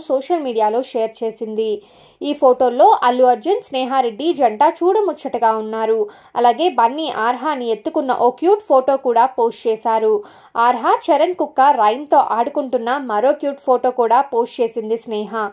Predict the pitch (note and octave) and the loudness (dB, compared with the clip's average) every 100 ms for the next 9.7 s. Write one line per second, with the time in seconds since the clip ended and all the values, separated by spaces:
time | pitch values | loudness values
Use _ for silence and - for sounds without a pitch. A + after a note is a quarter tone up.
0 | - - - C#4+ F4+ B4 G#4+ C#4+ D#4 D#4 | -12 -20 -16 2 4 4 4 2 0 2
1 | C4+ B3+ A#3+ C#4 A3+ G#3+ C4 D4+ B3+ A3 | 4 2 0 0 2 2 2 0 0 0
2 | G#3+ A3 A#3 A3+ A3+ G#3+ - _ A#3 C#4+ | -2 0 2 2 -2 -6 -8 _ -8 -4
3 | D4 B3+ B3+ D4+ E4 C#4+ C4+ - A#3+ B3 | 2 2 2 -2 -2 -4 -4 0 0 2
4 | B3 A#3 A3+ A#3 G4 F#4+ F#4 F#4 E4 - | 0 0 -2 0 0 2 0 2 2 2
5 | A#3 A#3 C4 A#3 A3 D#4+ D4+ A#3+ A3+ A#3 | -2 0 0 0 -2 0 2 2 0 -2
6 | A#3 A3+ D4 D#4 - A#3+ A3+ A#3 A3+ A3+ | -2 -4 -6 -10 -4 -4 -2 -6 -4 -2
7 | A3+ A3 G#3 - - - B3+ C4 B3+ C#4 | 0 0 0 -10 -8 0 2 4 2 0
8 | E4 C#4+ C4 B3 A#3+ B3+ - B3+ D4+ C#4 | 0 2 2 0 2 2 2 0 0 -2
9 | A#3 C4+ C4 B3 B3 B3 G#4+ | -4 -2 0 2 0 0 2